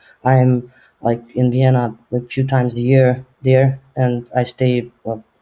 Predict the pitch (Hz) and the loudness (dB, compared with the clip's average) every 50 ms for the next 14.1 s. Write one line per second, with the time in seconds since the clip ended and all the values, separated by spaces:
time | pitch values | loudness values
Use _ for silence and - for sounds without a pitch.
0 | _ _ - - 117 - - _ _ - 120 120 135 135 135 - 123 131 135 147 | _ _ -20 -20 -20 -20 -20 _ _ -12 -6 -6 -4 -4 -2 -2 0 2 2 2
1 | 127 123 139 143 139 135 - _ _ _ _ - 135 139 139 139 135 131 131 139 | 2 2 2 0 -2 -8 -14 _ _ _ _ 2 2 4 4 4 4 4 6 6
2 | 151 143 135 135 135 - - _ _ _ _ _ _ _ - 139 139 135 135 - | 6 4 4 2 0 -4 -10 _ _ _ _ _ _ _ 0 0 0 0 0 -4
3 | - - - - - 139 147 147 139 135 139 - - - - _ _ _ _ _ | -4 -6 -4 -2 0 2 2 2 0 -2 -4 -8 -14 -16 -18 _ _ _ _ _
4 | _ - - 131 135 - - - - 143 139 135 139 139 131 131 - - - - | _ -10 -10 -10 -10 -10 -14 -14 -6 -2 0 0 2 2 0 -2 -6 -12 -16 -16
5 | _ - - - 143 147 147 151 143 147 143 143 - - - - 131 131 135 135 | _ -10 -4 -2 0 2 4 4 2 2 0 -2 -8 -10 -6 -2 0 0 0 0
6 | - - 131 - 127 135 131 135 - - 135 135 135 - - - 151 139 139 139 | -2 -4 -6 -2 0 0 0 0 0 0 0 0 0 -2 -2 0 2 2 2 2
7 | 135 135 131 123 127 131 131 127 135 139 139 143 135 131 131 120 117 117 110 - | 2 0 0 0 -2 -4 -6 -4 -2 0 0 0 0 0 -2 -2 -6 -8 -8 -4
8 | - 165 147 143 156 151 151 135 135 135 - - 131 131 - 143 139 143 143 139 | -4 -4 -2 -2 -2 0 0 0 0 -2 -4 -6 -8 -6 -2 -2 0 0 0 -2
9 | - 135 135 - - 151 147 147 143 139 135 135 135 135 - 151 147 139 139 135 | -6 -8 -8 -4 -2 0 0 2 2 2 2 2 0 -2 -2 0 0 0 0 -2
10 | 139 - - - _ _ _ _ _ _ _ _ _ _ _ _ _ _ _ _ | -6 -10 -18 -20 _ _ _ _ _ _ _ _ _ _ _ _ _ _ _ _
11 | _ _ _ _ - 156 151 190 202 202 190 - 190 - - - 190 175 156 165 | _ _ _ _ -2 0 2 4 4 2 2 0 -4 -4 0 2 2 4 4 4
12 | 165 160 160 156 - - - - 185 175 143 135 135 139 135 - 143 131 131 127 | 4 4 4 2 0 -6 -2 2 4 4 6 6 4 4 4 4 4 2 2 2
13 | 127 135 135 127 135 135 - - 135 156 143 139 156 165 170 165 156 151 - - | 0 -2 -2 -4 -6 -8 -8 -4 0 2 2 4 4 4 4 4 4 2 0 -2
14 | - - | -4 -8